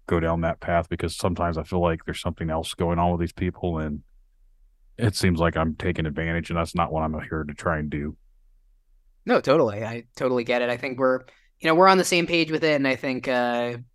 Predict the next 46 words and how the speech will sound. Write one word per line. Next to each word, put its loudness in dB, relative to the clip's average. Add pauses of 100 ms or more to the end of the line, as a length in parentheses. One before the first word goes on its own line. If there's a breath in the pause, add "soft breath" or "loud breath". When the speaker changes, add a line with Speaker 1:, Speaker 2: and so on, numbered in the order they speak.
(280)
Speaker 2:
you -2
know, 0
I 4
mean, 2
what 2
we 6
do, 4
what 0
we 4
do 4
is 0
a 0
little 4
bit -2
different, 0
that 0
we, -2 (140)
we 2
tend -4
to 2
have 0
fewer -4
guests, -2
but -4 (720 soft breath)
it 6
is, 8
it 8
is 8
very 8
scary. 2
You 6
know, 6
it 4
is, 0
uh, 6
very, 0 (100)
I 2
guess 2
scary 2
is -2
the -2
wrong 2
word, 0
a -4
bit -6
dramatic, -6